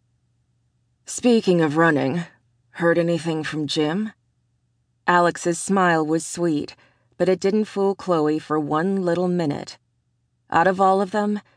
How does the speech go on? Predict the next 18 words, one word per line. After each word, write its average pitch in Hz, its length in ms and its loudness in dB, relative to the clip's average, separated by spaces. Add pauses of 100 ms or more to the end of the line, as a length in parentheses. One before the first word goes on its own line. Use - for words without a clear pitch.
(320)
Alex 190 420 2
was 156 180 -4
the 156 120 0
one 156 300 0
most 180 320 0
likely 180 400 0
to 165 120 -6
begin 160 460 -2
ripping 170 380 0
arms 180 360 2
off 135 300 0
if 151 120 -8
he 160 120 -2
felt 165 360 -4
Chloe 170 420 0
was 147 180 -2
being 151 300 -2
mistreated. 147 760 -6